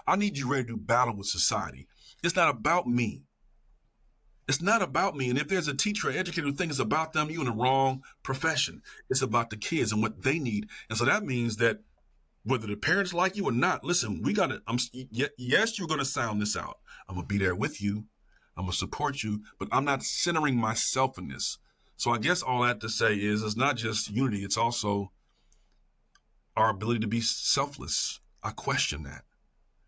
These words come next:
And then we're too invested in our tribes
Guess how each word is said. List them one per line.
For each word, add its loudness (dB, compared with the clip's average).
And -2
then 2
we're 4
too -2
invested 0
in -2
our -2
tribes 0